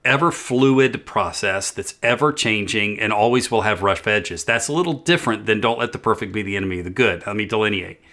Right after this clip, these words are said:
One is about a continual perpetual state and sort of an acceptance of the things you can't change. The other one is a methodology. So when I'm trying to adopt technology, when I'm trying to standardize process, and those two are inseparable,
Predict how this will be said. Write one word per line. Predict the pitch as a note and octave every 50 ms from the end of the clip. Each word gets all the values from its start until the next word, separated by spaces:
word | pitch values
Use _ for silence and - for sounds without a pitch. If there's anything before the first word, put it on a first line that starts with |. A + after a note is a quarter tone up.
| - - - - - - _ _ _ -
One | G#2+ G2+ B2 C#3+ D#3+ F3+
is | F3 - C#3+ C3 -
about | - - A#2 A2+ A#2
a | A2+
continual | - - G#2 - - - B2+ B2 B2+ B2+ A#2+ A2+
perpetual | - - A2 - - A2 - - G#2+ G2+ G2
state | - - - - - G#2 F#2 F#2 F#2 - _ -
and | A#2+ G2+ -
sort | B2 A#2+ A2+
of | G#2
an | G#2+ G#2
acceptance | G2 - - - - - B2+ A#2+ A#2 - - B2 A2 - - A#2
of | G2
the | G#2 G2
things | - A2 G#2 G2+ F2
you | F#2+ F#2
can't | - - G2 - - -
change. | - F#2+ F2 F2 F#2+ - - - - _ _ _ _ _ _ _ _ _ _ _ _ _ _ _ _ _ _ -
The | B2 A2+ A2+ A#2+
other | C#3 F3 G3 F#3+
one | D#3+ C3 A#2+ A#2 A#2+
is | A2+ A2+ G#2 -
a | A#2
methodology. | G#2 G#2+ G#2+ G2 - - G2 F2+ G2 G2 G2 F#2 F2+ F2+ E2+ - - - G2 - _ _ _ _ _ _ _ _ _ _ _ _ _ _ _ _ _ -
So | - - - - B2+ A#2 A2+ A2+
when | A2 A2 A2 G#2+ G#2 B2+ C3+ D#3+ F3+ F#3
I'm | - - D#3 C#3+ C3
trying | - - - B2+ B2+ B2 A#2+ G#2+
to | - A2
adopt | G2+ F#2 - G#2+ A2+ B2+ - -
technology, | - C#3+ C#3 C#3 B2 A2+ G#2 G#2 G2+ E2+ - A2 G2+
when | G2 G#2+ A2+
I'm | A#2 A#2 A2+
trying | - B2+ A#2 A2+ A2
to | G#2+
standardize | G2+ - - - A#2 A#2 A2+ A2 A2 A2 A2 G#2
process, | - - A#2 G#2+ G#2 G2+ - G#2 F#2 -
and | G2+ F#2+
those | F#2 F#2 -
two | - - A#2+ A2+ G#2+
are | G2+ G2+
inseparable, | G2 F#2 - - A#2+ A2+ - - G2 E2+ F#2 F2+ G2+ - -